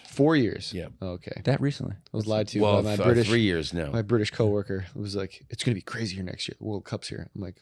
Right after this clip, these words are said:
Speaker 1: "Okay."
Speaker 2: Yeah, it's
Speaker 1: I don't
Speaker 2: in,
Speaker 1: follow soccer.
Speaker 2: um, twenty twenty-two, uh, so twenty twenty-six. Yeah.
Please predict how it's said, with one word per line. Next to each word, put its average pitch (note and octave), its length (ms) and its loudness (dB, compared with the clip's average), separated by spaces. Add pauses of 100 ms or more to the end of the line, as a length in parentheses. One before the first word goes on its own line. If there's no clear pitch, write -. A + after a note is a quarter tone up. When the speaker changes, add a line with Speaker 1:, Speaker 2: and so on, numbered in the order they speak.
Speaker 1:
"Okay." - 260 -6
Speaker 2:
Yeah, E2 120 -2 (160)
it's F#2 280 -8
Speaker 1:
I G2 40 -4
don't A2+ 160 2
Speaker 2:
in, F#2+ 40 2
Speaker 1:
follow F#2 200 2
soccer. F2 340 -2
Speaker 2:
um, E2 300 -6 (880)
twenty E2 160 -14
twenty-two, F#2 720 -8
uh, D#2+ 100 -14
so - 200 -10
twenty G2+ 280 -6
twenty-six. - 960 -6 (2000)
Yeah. D2 160 -10